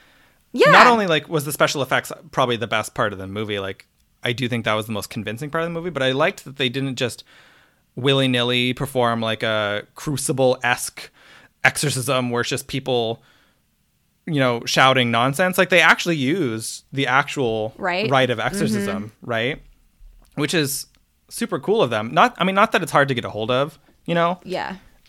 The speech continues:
Speaker 2: And, and, and, like, and you briefly alluded to it earlier, like, you know, the Catholic Church rewrote the rite of exorcism
Speaker 1: Yeah.
Speaker 2: back in nineteen ninety-nine, and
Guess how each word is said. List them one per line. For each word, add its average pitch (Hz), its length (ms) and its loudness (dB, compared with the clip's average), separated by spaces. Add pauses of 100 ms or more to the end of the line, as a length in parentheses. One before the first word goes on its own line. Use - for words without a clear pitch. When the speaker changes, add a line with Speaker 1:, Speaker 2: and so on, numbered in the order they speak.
Speaker 2:
And, 151 160 4
and, 151 220 4
and, 156 200 6
like, 147 200 2
and 151 140 0
you 180 220 -2
briefly 151 400 -4
alluded 131 280 -4
to 120 140 -4
it - 40 -4
earlier, 113 360 -4
like, 120 160 -10
you 131 60 -8
know, 117 200 -4
the 117 140 -6
Catholic 131 280 -2
Church 117 220 -4
rewrote 113 600 -2
the 120 100 -2
rite 107 180 0
of 104 100 -6
exorcism 110 520 -6
Speaker 1:
Yeah. 107 60 -4
Speaker 2:
back 104 180 -4
in 113 80 -6
nineteen 113 280 -4
ninety-nine, 120 680 0
and 107 160 -6